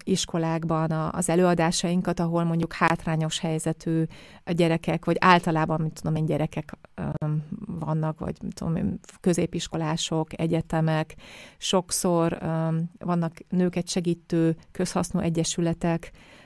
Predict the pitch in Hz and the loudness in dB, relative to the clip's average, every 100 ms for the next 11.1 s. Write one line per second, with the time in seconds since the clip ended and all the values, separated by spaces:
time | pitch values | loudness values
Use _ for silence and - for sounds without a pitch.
0 | - 170 170 165 165 160 160 - 170 175 | -10 -4 -2 0 0 0 0 -2 0 4
1 | 175 - - 226 180 180 165 175 170 165 | 4 4 0 4 6 6 4 2 0 0
2 | 165 160 165 165 160 165 - - 180 170 | 0 0 0 2 2 2 0 0 4 4
3 | 185 165 170 165 165 165 - 165 160 - | 4 0 0 0 0 0 0 2 0 -2
4 | - - - - 160 - 175 175 175 170 | -14 -16 -10 -6 -4 2 2 4 4 2
5 | - 170 165 - - - - - 170 - | 0 0 0 -2 -12 -20 -20 -2 -2 0
6 | - - _ _ 175 - 175 - 160 180 | -8 -18 _ _ -4 0 0 0 0 2
7 | 170 170 160 165 165 - - _ - 165 | 2 4 2 2 -2 -4 -10 _ -2 -2
8 | 165 170 165 160 160 160 156 156 156 - | 0 0 2 2 2 0 0 0 -2 -4
9 | 202 160 156 151 151 156 143 147 165 160 | -6 -4 -2 -2 -4 -6 -6 -4 -2 0
10 | 156 160 156 160 156 - - - - 185 | 0 0 0 -2 -4 -6 -6 -8 -10 -10
11 | 175 | -12